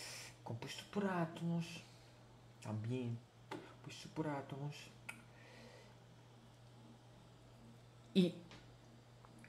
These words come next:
y sus elec-, y sus electrones, ¿cierto? Entonces, la aceleración es la,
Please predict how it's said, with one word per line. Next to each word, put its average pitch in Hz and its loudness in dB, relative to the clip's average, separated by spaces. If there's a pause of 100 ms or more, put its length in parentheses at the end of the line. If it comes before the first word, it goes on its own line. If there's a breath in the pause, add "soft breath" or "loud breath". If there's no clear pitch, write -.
(220)
y 147 12 (340)
sus - 2 (1200 loud breath)
elec-, 135 2 (2000)
y 123 8
sus 120 2
electrones, - 4
¿cierto? 131 12 (1160 loud breath)
Entonces, 120 12 (800 loud breath)
la 139 12
aceleración 135 12 (160)
es 165 12
la, 160 12